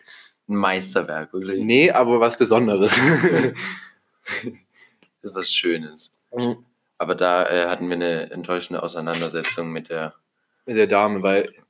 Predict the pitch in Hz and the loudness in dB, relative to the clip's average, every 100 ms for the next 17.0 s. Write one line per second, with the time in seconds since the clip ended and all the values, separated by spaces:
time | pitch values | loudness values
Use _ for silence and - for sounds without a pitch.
0 | _ - 110 123 123 113 123 - 110 110 | _ 2 4 2 2 0 -2 -4 -2 0
1 | 123 160 - 139 147 151 - - - 123 | 2 0 -4 -4 -2 0 -2 -6 -8 -8
2 | 117 110 110 107 104 107 - 104 95 - | -8 -6 -2 0 0 -2 -4 -4 -4 -2
3 | 113 101 - 117 - 127 120 120 110 104 | 0 0 0 -4 -4 -6 -4 -4 -6 -10
4 | 98 101 101 - 104 107 - 98 - 110 | -12 -10 -10 -10 -8 -8 -8 -10 -6 -8
5 | - 98 107 110 - 104 - 113 123 - | -4 -2 0 0 -2 -4 -4 -4 -4 -6
6 | - - - - - - _ _ _ _ | -20 -20 -20 -20 -20 -20 _ _ _ _
7 | _ _ - 113 113 107 107 107 104 - | _ _ -2 0 2 2 0 0 -2 -6
8 | - 127 110 107 107 107 104 107 101 - | -6 0 0 2 0 -2 -4 -6 -8 -18
9 | - 131 127 117 - 123 143 151 139 151 | -4 -2 2 0 2 2 4 0 4 4
10 | 143 135 120 110 110 123 131 143 135 135 | 4 2 2 2 4 2 2 0 2 2
11 | 123 123 117 110 - 127 127 131 131 123 | 2 0 0 -2 2 2 2 0 2 2
12 | 117 123 123 135 120 135 175 196 170 - | 2 0 0 0 0 2 2 2 0 -6
13 | - 180 175 170 147 151 131 123 131 131 | 2 4 6 4 2 4 2 4 2 2
14 | 123 110 104 98 104 - - 151 113 - | 2 0 -2 0 -2 2 2 2 0 -4
15 | - - - 123 - 120 - 131 156 131 | -12 -12 -2 -2 2 2 4 4 4 4
16 | 123 123 127 131 127 131 123 120 - - | 4 2 2 4 4 2 2 0 0 -14